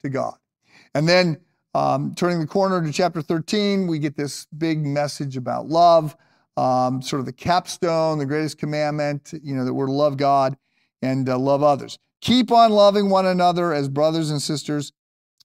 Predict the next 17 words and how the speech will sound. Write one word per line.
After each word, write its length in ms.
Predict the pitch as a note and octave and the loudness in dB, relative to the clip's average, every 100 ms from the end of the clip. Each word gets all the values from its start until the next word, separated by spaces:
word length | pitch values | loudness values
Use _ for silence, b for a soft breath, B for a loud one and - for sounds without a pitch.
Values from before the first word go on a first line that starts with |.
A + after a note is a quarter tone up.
| _ | _
Do 180 | C3+ F#3+ | 0 2
not 240 | A3 G#3+ | 4 2
forget 380 | - F#3+ E3+ E3+ | 2 0 0 0
to 80 | E3+ | -4
show 240 | - E3 | -2 -2
hospitality 840 | D#3+ E3 D3 E3 D#3 D3+ D#3 D3+ D3+ | 2 0 0 -6 0 2 2 0 -4
to 160 | - B2+ | -6 -8
strangers, 1040 | - - E3 F#3+ A3+ B3 D4+ D#4+ C4+ - b b b b | -8 -4 0 2 2 0 0 -2 -4 -10 b b b b
for 140 | - D3 | -6 0
by 160 | C#3+ | 2
doing 320 | C#3+ D#3 F3 | 2 0 0
so, 240 | D#3+ F3 D#3+ | -2 -2 -2
some 260 | - D#3+ | 0 -4
people 380 | - D#3 D3 D3 | -2 -4 -2 -2
have 340 | C#3+ C3+ C3+ C3 | 2 2 2 -2
shown 360 | E3 D3 D3 | -2 0 0
hospitality 1000 | C#3 C#3 - C#3+ - C3+ B2+ C3 B2+ B2+ | 0 -2 -4 -10 -4 0 0 -2 -2 -4